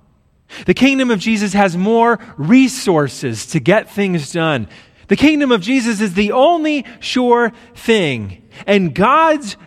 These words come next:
judgment overrules all earthly judges.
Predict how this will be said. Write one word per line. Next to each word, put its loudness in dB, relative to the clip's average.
judgment 0
overrules 0
all 0
earthly 0
judges. -4